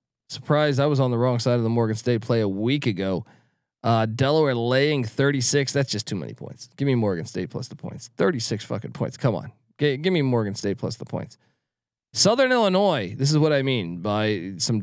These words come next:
some interesting tests. I know South Dakota's just one and five, but I feel like they're a little bit better than their record. This is going on in Vermillion, South Dakota. The Salukis head into, uh, Vermillion. Uh, last year they won by twelve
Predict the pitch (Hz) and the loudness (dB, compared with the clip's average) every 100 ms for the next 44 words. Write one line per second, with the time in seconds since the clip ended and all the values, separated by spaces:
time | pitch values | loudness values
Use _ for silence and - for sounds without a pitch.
0 | - - - 113 - 139 131 135 127 117 | -6 -10 -6 -4 -2 0 0 2 2 2
1 | 131 151 143 143 139 139 143 123 123 120 | 2 0 2 0 0 0 2 2 0 0
2 | 127 120 117 120 117 113 107 135 127 117 | 2 0 2 2 2 2 0 2 0 2
3 | 113 123 123 95 117 120 110 98 117 127 | 2 2 2 0 2 2 0 0 0 0
4 | 131 131 117 117 117 123 127 131 123 110 | 0 0 0 -4 -2 0 2 2 0 0
5 | 113 117 127 147 139 - 135 123 123 - | 0 2 2 2 0 2 0 0 -4 0
6 | 131 135 123 - _ _ _ - 110 117 | 2 4 2 -2 _ _ _ -2 0 2
7 | 120 156 151 143 110 117 135 147 143 143 | 2 0 0 -2 -2 2 2 4 2 2
8 | - 151 147 147 147 139 139 147 151 147 | 2 4 4 4 4 2 2 2 2 2
9 | 139 - - _ _ _ - 110 117 104 | 0 -4 -20 _ _ _ -2 2 2 2
10 | 113 131 135 156 135 123 123 147 135 123 | 2 2 2 2 2 4 4 2 2 0
11 | 113 - - 135 143 170 208 240 233 | -2 -2 -2 2 4 4 4 2 -2